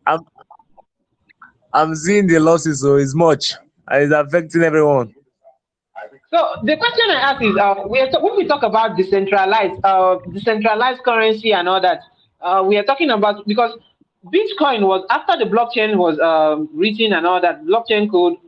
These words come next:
Speaker 2: Bitcoin was the first, uh, application. And Bitcoin was, like, to prove that, okay, you can have, uh, free money. Free money. What do I mean free money? Free money is money that a particular government cannot block or affect.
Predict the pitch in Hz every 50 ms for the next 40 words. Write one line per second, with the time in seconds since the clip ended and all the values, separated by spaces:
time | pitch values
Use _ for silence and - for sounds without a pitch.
0 | _ - 330 381 381 - 302 277 262 208 208 180 165 170 170 - 226 220 214 214
1 | 214 180 175 160 156 151 147 143 - 165 175 - 175 170 175 214 202 190 196 190
2 | 160 127 - _ _ _ _ _ _ _ _ _ _ _ - - 202 202 208 190
3 | 196 330 339 330 - 302 269 247 220 202 185 185 175 170 170 - 196 208 208 240
4 | 269 240 202 208 175 190 - - 208 214 214 214 202 175 165 170 170 180 175 -
5 | 190 190 202 247 247 247 247 - 196 185 175 165 160 151 - - - _ _ _
6 | _ _ - - - 262 277 277 277 254 240 233 226 208 175 165 165 - - -
7 | 277 269 254 240 214 190 226 285 392 285 254 294 285 294 277 262 247 240 226 202
8 | 185 180 - 285 302 311 320 285 269 262 247 214 202 214 214 - - - _ _
9 | - 269 294 311 302 262 208 190 190 - 185 190 190 202 - 262 262 269 269 269
10 | 240 233 240 226 240 240 233 233 202 190 175 180 185 208 214 220 214 170 156 165
11 | 185 208 196 196 - 160 156 156 156 156 - - 180 175 - -